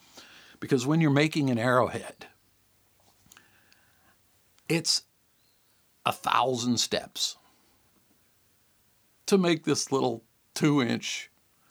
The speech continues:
razor sharp arrowhead. But you got these certain goals in mind. You want the flaking pattern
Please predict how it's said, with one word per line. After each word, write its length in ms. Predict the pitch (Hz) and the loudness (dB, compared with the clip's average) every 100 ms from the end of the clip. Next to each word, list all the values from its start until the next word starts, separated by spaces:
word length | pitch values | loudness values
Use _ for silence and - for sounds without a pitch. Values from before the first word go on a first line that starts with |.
| _ | _
razor 460 | 98 107 127 123 127 | -6 -2 0 0 -4
sharp 480 | - 120 92 92 - _ _ - | -2 0 2 0 -4 _ _ -6
arrowhead. 400 | 113 98 - - - - - - | -4 -4 -6 -10 -16 -18 -10 -6
But 160 | - | -4
you 80 | 170 | -2
got 240 | 190 214 202 | 2 2 0
these 160 | 170 | 0
certain 300 | - 180 147 | 2 2 2
goals 400 | 139 143 147 123 | 2 4 2 0
in 100 | 110 | -2
mind. 400 | 95 76 - - - _ - | -4 -8 -14 -20 -20 _ -6
You 160 | 120 | 0
want 220 | 139 147 147 | 0 0 -4
the 80 | |
flaking 560 | 117 - 147 147 107 92 | -8 -2 0 0 -4 -8
pattern 480 | - 87 - - | -8 -8 -8 -14